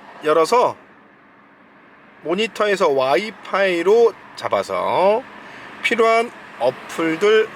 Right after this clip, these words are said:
설치하고 있어요. 그리고 앱방에 보시면 제트링크 파이브라고 있죠. 이 제트링크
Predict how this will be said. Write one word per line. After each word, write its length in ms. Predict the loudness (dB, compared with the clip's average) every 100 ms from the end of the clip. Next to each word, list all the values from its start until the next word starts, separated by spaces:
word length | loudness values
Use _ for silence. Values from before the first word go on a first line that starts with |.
| -14 -6
설치하고 960 | -4 -4 -4 -4 -4 -4 -2 0 -2 -2 -8 -10 -10 -12 -12 -14
있어요. 440 | -8 -4 -2 -2 -4 -14 -20 -20 -20 -20 -18 -18 -16 -16 -16 -16 -16 -16 -16 -16 -8
그리고 800 | -4 -2 2 4 4 4 4 2 -2 -16 -18 -14 -4
앱방에 480 | -4 0 0 2 0
보시면 600 | 0 -2 0 2 0 -2 -10 -18 -20 -20 -20 -20 -20 -20 -20 -20 -20 -14
제트링크 760 | -4 -2 -2 0 0 0 -6 -4
파이브라고 560 | 0 0 0 0 -2 -4
있죠. 380 | -8 -8 -8 -10 -20 -20 -20 -16
이 220 | -10 -10
제트링크 880 | -4 -4 0 -2 -2 -6 -2 2 2